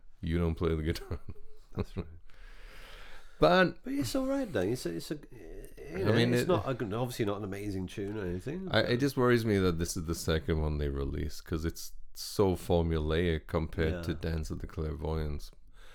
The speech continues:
Speaker 1: But we'll see. Hopefully in context. I thought this would at least be, like, the first track.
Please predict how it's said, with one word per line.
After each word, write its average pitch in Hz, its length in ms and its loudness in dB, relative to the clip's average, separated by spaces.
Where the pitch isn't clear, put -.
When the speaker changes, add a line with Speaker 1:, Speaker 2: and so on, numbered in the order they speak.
Speaker 1:
But 98 460 4
we'll 131 220 0
see. 117 400 0
Hopefully 117 340 0
in 117 80 0
context. 107 800 0
I 98 80 -2
thought 110 280 2
this 110 180 2
would 104 100 6
at 92 60 6
least 92 220 2
be, 92 80 4
like, 82 200 4
the 82 80 -2
first 80 500 0
track. 82 340 -2